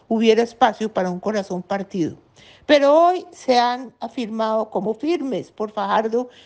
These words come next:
verde, verdes con Angélica Lozano, como Angélica Lozano, mientras otros verdes sí terminaron yéndose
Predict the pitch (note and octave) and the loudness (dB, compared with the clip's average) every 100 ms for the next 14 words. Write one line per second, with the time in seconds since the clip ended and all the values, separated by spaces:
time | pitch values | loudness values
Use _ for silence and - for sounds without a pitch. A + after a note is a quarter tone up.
0 | - A3+ C4 C4 C4+ C4 C4 A#3+ A#3+ - | -4 2 2 2 2 4 4 0 -6 -6
1 | A#3 F#3+ G3+ A3 A#3 A#3 B3+ B3 C#4 A3 | -6 -6 -4 -6 -4 -2 -2 -2 0 -2
2 | G#3+ G#3+ G#3 G3+ G#3+ A3+ C4+ C4 C4 C4+ | -2 -8 -8 -6 -6 -6 -4 -2 0 0
3 | A3 A3 A3 - _ B3 C4 B3 B3 B3 | 0 -4 -12 -20 _ -2 -2 0 -2 0
4 | D#4 - C#4+ B3+ C#4 A#3 G#3 B3+ - C#4+ | -2 -2 -6 0 2 2 0 -4 -4 -2
5 | A#3 B3+ _ _ _ - A4 B3 G#3 G3 | -2 -4 _ _ _ -2 0 0 -2 -2
6 | F#3 G#3+ G#3+ G3+ G#3 G3 - | -2 -2 -2 -2 -4 -6 -10